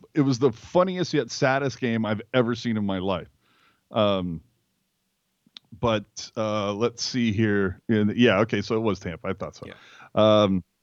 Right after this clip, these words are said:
Speaker 1: well, I saw something else in the chat for a hot second, and where was it? Pavelski is bitter that Wilson focused on Carlson first,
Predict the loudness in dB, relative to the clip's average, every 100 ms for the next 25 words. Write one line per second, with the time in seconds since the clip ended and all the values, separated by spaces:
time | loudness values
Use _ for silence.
0 | _ _ _ -20 -20 _ _ _ _ -4
1 | -2 0 0 2 2 2 2 2 4 4
2 | 0 -6 -6 -2 -2 -2 0 0 0 -2
3 | 0 0 -2 -2 -6 -4 -6 -4 -2 0
4 | 2 2 2 4 4 4 4 4 4 4
5 | 2 2 4 4 4 4 6 4 4 -2
6 | -18 -20 -20 _ 0 6 6 4 2 2
7 | 4 2 2 2 2 2 0 0 -4 0
8 | -2 -2 -6 -4 -2 2 2 2 0 -2
9 | 0 -2 -2 -12